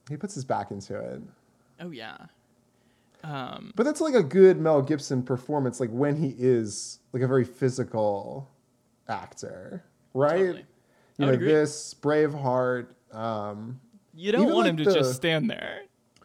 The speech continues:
Speaker 1: Well, even, like, the silly dancing sequences he does in, like, What Women Want, or even, like, the scene of him putting on all the, like, the ladies' stuff.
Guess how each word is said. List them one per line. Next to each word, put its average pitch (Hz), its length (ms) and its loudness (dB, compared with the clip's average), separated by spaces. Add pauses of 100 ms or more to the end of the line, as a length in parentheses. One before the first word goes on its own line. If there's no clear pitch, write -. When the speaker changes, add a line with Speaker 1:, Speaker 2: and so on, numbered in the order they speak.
(120)
Speaker 1:
Well, 359 140 8
even, 370 160 2
like, 381 160 0
the 240 60 2
silly 226 380 -2
dancing 160 480 -2
sequences 131 540 -2
he 127 80 -4
does 127 240 2
in, 131 40 -2
like, 117 120 -2
What 123 260 2
Women 120 420 2
Want, 107 600 -4
or 127 120 2
even, 151 200 2
like, 143 160 -2
the 135 80 -4
scene 143 220 -4
of 131 100 -2
him 127 120 0
putting 131 280 0
on 113 160 -2
all 107 100 0
the, 107 80 -4
like, 107 220 -4
the 110 100 -4
ladies' 104 320 -6
stuff. - 560 -14